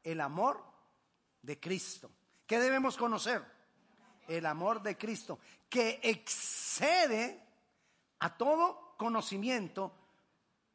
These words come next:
¿Para qué? Mire lo importante de ese para qué. Para que seáis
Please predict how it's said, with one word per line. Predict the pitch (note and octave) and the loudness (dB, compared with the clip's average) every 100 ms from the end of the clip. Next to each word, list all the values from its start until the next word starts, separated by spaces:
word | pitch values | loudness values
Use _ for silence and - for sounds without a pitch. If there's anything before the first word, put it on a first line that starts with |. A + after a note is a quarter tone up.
| _ _ | _ _
¿Para | - E3 E3+ D#3+ - | -4 -2 0 -2 -4
qué? | G3 F3+ C3+ - _ _ _ _ _ | -4 -4 -8 -18 _ _ _ _ _
Mire | F3+ B3 | -6 -4
lo | C4+ | -2
importante | A#3 - F3+ D3+ F#3 F#3+ G3+ G3+ | -4 -4 -8 -6 -6 -6 -6 -6
de | |
ese | F#3 G3 | -4 -8
para | F#3 D#3+ - | -6 -6 -6
qué. | E3 B2+ - _ _ - _ | -10 -10 -14 _ _ -20 _
Para | G#3+ G#3 G#3 G#3 - | 2 4 4 2 0
que | G#3 G3+ | -2 -2
seáis | - G3 F#3 F3 G#3 C4 D#4 - - | -2 -2 0 2 4 2 0 -2 -4